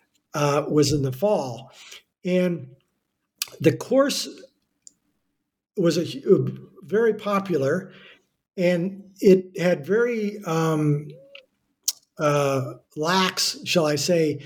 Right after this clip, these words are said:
uh, requirements. Uh, rumors started floating around that they weren't gonna, they were gonna give grades randomly to people. They weren't gonna require any exams or papers. Everybody was gonna get an A.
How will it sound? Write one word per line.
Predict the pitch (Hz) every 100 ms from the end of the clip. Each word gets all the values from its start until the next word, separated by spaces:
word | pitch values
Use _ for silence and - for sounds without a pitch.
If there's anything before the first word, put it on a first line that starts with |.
| - - _ -
uh, | 147 143 -
requirements. | 156 131 196 214 175 127 - - - -
Uh, | 160 147 143 135 131 - - _ -
rumors | 170 220 214 190
started | 202 185 156 -
floating | 185 180 170 160
around | 180 233 214 190 180
that | 160 -
they | 180
weren't | 185 190 175
gonna, | 160 180
they | 185 196
were | 190
gonna | 180
give | 160 139
grades | 170 185 185 190 - - - - - _ _ _ -
randomly | 165 196 208 202 196 196
to | 185
people. | 190 196 196 196 185
They | 170
weren't | 170 196
gonna | 185 170
require | 160 - 180 170 160
any | 190 185 143 - - _
exams | 165 131 147 175 185 185 170
or | 151
papers. | 131 175 190 190 185 185 190 - _ -
Everybody | 165 190 185
was | 170 151
gonna | 156
get | 147 139
an | 135
A. | 175 180 180 175 175